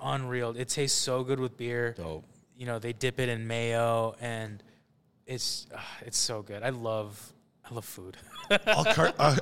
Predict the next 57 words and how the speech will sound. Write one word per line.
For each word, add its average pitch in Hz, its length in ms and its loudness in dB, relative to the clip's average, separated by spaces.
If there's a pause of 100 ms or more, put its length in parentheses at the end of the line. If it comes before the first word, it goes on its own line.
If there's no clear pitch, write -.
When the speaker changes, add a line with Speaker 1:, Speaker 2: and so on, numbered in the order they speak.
Speaker 3:
our 143 120 6
cultures 147 420 2
have 123 160 0
such - 180 -4
a, 143 260 4
a, 117 200 6 (220)
a 120 40 0
bigger 127 320 6
overlap. 104 440 2 (580)
'Cause, 147 180 6
like, 143 160 6
basically, 143 600 4 (800)
Scandinavia 147 640 6
with 123 300 2
a 131 60 2
little 147 240 8
bit 135 140 8
less 120 200 4
flavor, 113 560 2 (560)
i-, 131 60 -8 (100)
it's 123 240 -4
all 139 160 4
the 131 100 0
same. 104 360 0
Like, 113 260 -2
there's 110 240 0
Speaker 1:
Yeah, 190 100 6
Speaker 3:
the 190 80 6
Speaker 1:
yeah, 190 40 4
Speaker 3:
fresh 156 160 6
Speaker 1:
yeah. 185 80 6
Speaker 3:
seafood, 143 400 0
there's 117 160 -2
all 117 160 6
the 120 100 2
d-, 110 120 -6
different 110 420 -2
Speaker 2:
A 117 40 0
lot 127 180 6
Speaker 3:
dried - 20 2 (100)
Speaker 2:
of 139 60 0
dried 131 260 2
Speaker 3:
seafoods. 127 60 2
Speaker 2:
seafood, 110 500 -2
Speaker 1:
Yep. 131 220 0
Speaker 3:
There's 120 140 6
Speaker 2:
cool. 85 100 0
Speaker 3:
all 127 220 8
the, 131 140 2
like, 127 220 2
f-, 82 220 -4
Speaker 2:
Yeah. 92 320 -2
Speaker 3:
using 156 240 2
flavor 139 300 4
profiles 135 580 4
that 123 200 -2
wouldn't, 123 380 -2